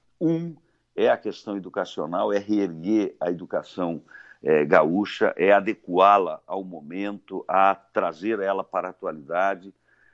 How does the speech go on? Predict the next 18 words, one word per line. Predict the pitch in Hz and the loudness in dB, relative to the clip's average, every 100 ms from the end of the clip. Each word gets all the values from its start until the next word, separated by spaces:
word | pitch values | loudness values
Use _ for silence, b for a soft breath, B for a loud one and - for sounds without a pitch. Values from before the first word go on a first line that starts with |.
| _ | _
né, | 87 | -10
para | - 208 | -6 -6
que | - 104 | -6 -10
jovens, | 82 110 123 95 92 85 - _ _ - | -2 2 2 0 -10 -14 -20 _ _ -12
eh, | 90 - | -12 -8
adolescen-, | 92 92 87 85 - 104 107 | -8 -6 -10 -12 -8 -4 -4
e | 101 101 | 0 -2
adolescentes | 92 87 85 - 107 - | -2 -6 -8 -8 -8 -8
possam | - 113 113 - | -4 -2 0 -2
sentir | 107 107 95 113 | -8 -8 -8 -8
prazer, | - 117 92 80 104 113 | 2 4 4 4 4 6
gosto, | 87 71 101 117 - 82 | 2 4 6 6 2 -12
assim | - 107 | -12 -10
como | 104 95 90 | -8 -10 -8
professores, | 87 87 82 - 98 104 95 - | -10 -10 -12 -8 0 2 2 -2
pais | 101 98 98 | 2 2 0
de | 78 | -6
alunos, | 76 87 101 113 - | -8 -8 -8 -8 -12